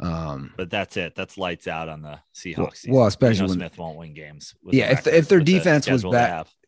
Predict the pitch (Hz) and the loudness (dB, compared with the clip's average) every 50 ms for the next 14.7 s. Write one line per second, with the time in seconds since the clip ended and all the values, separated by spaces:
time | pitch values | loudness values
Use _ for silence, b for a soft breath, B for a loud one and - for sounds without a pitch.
0 | _ _ _ - 131 127 113 98 92 110 - 170 156 143 151 147 135 135 117 110 | _ _ _ -4 -2 -2 -2 -2 -4 -4 -2 -2 0 2 2 2 0 -2 -4 -4
1 | 113 110 101 98 90 101 92 92 90 87 85 80 78 - - _ _ _ _ _ | -6 -8 -8 -8 -8 -6 -6 -4 -4 -6 -6 -8 -8 -10 -14 _ _ _ _ _
2 | _ _ _ _ _ _ _ _ _ _ _ _ _ _ _ _ _ _ _ _ | _ _ _ _ _ _ _ _ _ _ _ _ _ _ _ _ _ _ _ _
3 | _ _ _ - - 101 98 98 92 90 85 85 87 _ _ _ _ _ _ _ | _ _ _ -12 -8 -4 -4 -2 -4 -4 -6 -10 -14 _ _ _ _ _ _ _
4 | _ _ _ _ _ _ _ _ _ _ _ _ _ - 87 87 92 110 123 117 | _ _ _ _ _ _ _ _ _ _ _ _ _ -16 -10 -6 -2 -2 -2 -2
5 | - 107 98 92 90 87 87 87 87 85 - 95 90 90 90 87 85 - 95 85 | -2 -4 -6 -6 -6 -6 -4 -4 -6 -6 -6 -10 -10 -10 -10 -12 -10 -8 -8 -8
6 | 82 82 92 90 85 85 85 - 95 85 85 85 85 85 85 87 _ _ _ _ | -8 -10 -10 -8 -8 -8 -8 -10 -10 -10 -8 -8 -8 -8 -10 -12 _ _ _ _
7 | _ _ _ _ _ _ _ _ _ _ _ _ _ _ - 104 87 - 95 95 | _ _ _ _ _ _ _ _ _ _ _ _ _ _ -20 -18 -16 -10 -8 -8
8 | 98 101 98 98 95 95 98 98 - _ _ _ _ _ _ _ _ _ _ _ | -6 -6 -6 -6 -6 -8 -10 -12 -16 _ _ _ _ _ _ _ _ _ _ _
9 | _ 95 101 117 - - 117 101 82 107 107 107 120 131 131 131 123 123 123 123 | _ -6 -6 -6 -6 -6 -8 -8 -8 -6 -6 -2 -2 -2 -2 -2 -2 -2 -2 -2
10 | 123 120 120 120 120 120 120 120 117 110 _ _ _ _ _ 113 120 120 131 123 | -2 -2 -2 -2 -2 -2 -4 -6 -8 -12 _ _ _ _ _ -10 -10 -10 -8 -6
11 | - 139 131 131 123 123 127 120 127 120 104 131 127 123 123 127 127 123 123 117 | -4 -4 -4 -4 -4 -4 -4 -4 -6 -6 -4 -4 -4 -4 -4 -6 -2 0 0 0
12 | 113 - 113 101 95 104 113 127 131 123 107 101 98 101 95 87 85 87 92 98 | 0 -2 -4 -2 -2 0 0 0 0 0 -2 -2 -4 -6 -8 -10 -10 -12 -8 -4
13 | 107 131 156 160 175 170 143 147 147 156 156 - - - - 143 151 147 131 - | -2 0 2 2 2 0 0 0 -2 -2 -4 -8 -12 -10 -10 -10 -10 -10 -12 -10
14 | - 143 143 120 - - 143 170 165 - - - - | -10 -10 -10 -10 -8 -6 -6 -6 -6 -6 -10 -18 -20